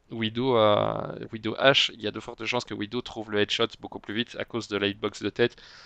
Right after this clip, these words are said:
et, euh, du, du damage accru que,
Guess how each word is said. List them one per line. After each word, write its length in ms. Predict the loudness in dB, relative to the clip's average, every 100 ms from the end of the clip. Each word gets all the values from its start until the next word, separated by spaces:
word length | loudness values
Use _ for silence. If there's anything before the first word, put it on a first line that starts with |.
| -10 0
et, 180 | 4
euh, 400 | 6 6 6 4
du, 340 | 0 -4 -4 -4
du 160 | -6
damage 480 | -4 -4 -2 -2 -2
accru 380 | -2 -4 -6 -12
que, 280 | -6 -6